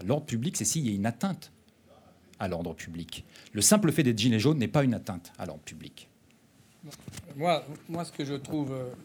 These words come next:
Speaker 2: effrayant, c'est qu'il y ait des, des P V trafiqués.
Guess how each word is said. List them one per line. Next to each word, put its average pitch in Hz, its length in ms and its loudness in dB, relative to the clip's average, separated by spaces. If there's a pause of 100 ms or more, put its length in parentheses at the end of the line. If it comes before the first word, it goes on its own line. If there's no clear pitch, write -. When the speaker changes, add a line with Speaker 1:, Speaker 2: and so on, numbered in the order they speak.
(140)
Speaker 2:
effrayant, 139 480 8
c'est 139 220 4
qu'il 131 160 4
y - 20 8
ait 123 40 2
des, 117 520 0 (960)
des 127 100 0
P 139 140 2
V 147 160 6
trafiqués. 127 560 -2